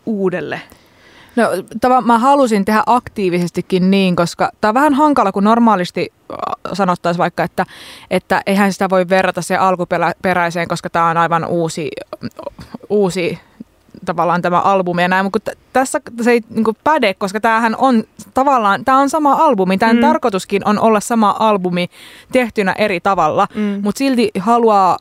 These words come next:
Speaker 2: kuunnella tätä liikaa kuitenkin vertailematta siihen alkuperään. Tää on vähän niinku hankala yhtälö.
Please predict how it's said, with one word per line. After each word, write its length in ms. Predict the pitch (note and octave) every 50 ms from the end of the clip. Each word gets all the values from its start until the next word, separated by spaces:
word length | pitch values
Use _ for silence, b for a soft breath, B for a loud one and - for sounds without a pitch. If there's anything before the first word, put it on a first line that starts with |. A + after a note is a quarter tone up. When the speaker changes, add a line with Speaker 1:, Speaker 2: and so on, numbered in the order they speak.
| - _
Speaker 2:
kuunnella 400 | - A3 A3+ A3+ G#3 - F3+ F3
tätä 240 | - F#3 F3 F#3 - -
liikaa 520 | - G#3+ A#3+ B3 B3 A3+ - G3+ F3+ F3+ F3+
kuitenkin 500 | - - A3+ A3+ - A3 F#3+ F3+ F#3 F#3
vertailematta 720 | F#3+ G#3+ A3 G#3+ G3 G#3 F#3+ F3+ F3+ F3 E3+ F3 F3+ - G3
siihen 160 | F#3+ F#3+ D3+
alkuperään. 480 | F3 G#3+ G#3 F#3+ G3 - F3 F3+ F#3+ F#3
Tää 80 | - A3
on 40 | A3+
vähän 180 | B3 B3 C4
niinku 160 | B3+ B3 B3 A3+
hankala 440 | G3+ C4+ C4+ B3 A3 G#3 F#3 F3+
yhtälö. 440 | - G#3 G3 - - - - G2+ F#2